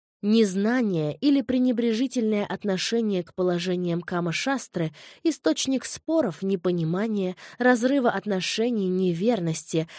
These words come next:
частого прибегания к услугам женщин лёгкого поведения, насилия,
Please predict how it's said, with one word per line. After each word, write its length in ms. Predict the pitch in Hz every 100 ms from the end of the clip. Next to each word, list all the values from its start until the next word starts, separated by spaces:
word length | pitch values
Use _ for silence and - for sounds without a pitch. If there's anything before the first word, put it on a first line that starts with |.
| - -
частого 540 | 226 285 294 320 302
прибегания 720 | 233 214 196 196 202 226 190
к 100 | 175
услугам 480 | 190 - 190 180 175
женщин 460 | 165 170 170 175 175
лёгкого 460 | 175 165 170 160
поведения, 840 | 151 156 156 147 180 240 269 262 214
насилия, 800 | 190 160 - 196 220 262 277